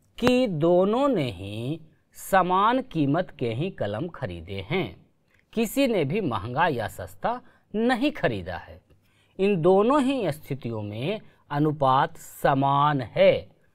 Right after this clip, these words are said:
समान का अर्थ है बराबर है। और जब दो अनुपात बराबर बराबर हो जाएं, समान हो जाएं,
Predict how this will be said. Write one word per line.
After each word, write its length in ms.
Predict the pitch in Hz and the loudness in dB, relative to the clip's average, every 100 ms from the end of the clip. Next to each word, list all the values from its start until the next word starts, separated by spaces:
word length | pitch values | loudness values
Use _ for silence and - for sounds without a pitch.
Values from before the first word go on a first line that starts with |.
| _ _ | _ _
समान 420 | - 131 117 123 | -6 -4 -2 -2
का 120 | 131 160 | 0 -2
अर्थ 160 | 170 - | -2 2
है 200 | 311 359 - _ _ | 2 2 -8 _ _
बराबर 680 | 127 120 139 123 110 101 113 | -2 2 4 4 2 0 -2
है। 480 | 110 - 214 180 - - - _ _ _ _ - | -2 2 4 4 2 -10 -20 _ _ _ _ -6
और 500 | 110 123 170 262 262 - _ _ 104 | -2 2 4 4 2 -12 _ _ -6
जब 260 | 127 123 | -4 -2
दो 280 | 104 113 208 | -4 6 8
अनुपात 800 | 254 156 151 127 110 101 110 101 | 10 6 0 0 0 0 -2 -6
बराबर 540 | 98 113 127 151 262 | -4 0 2 4 4
बराबर 420 | 208 139 117 110 110 | 4 2 0 -2 -4
हो 200 | 98 98 | -8 -8
जाएं, 400 | 98 92 92 92 - _ - - | -6 -6 -8 -12 -20 _ -18 -2
समान 420 | 143 123 151 240 | 2 4 6 6
हो 260 | 254 156 110 | 4 -2 -6
जाएं, 400 | 95 92 95 | -6 -6 -8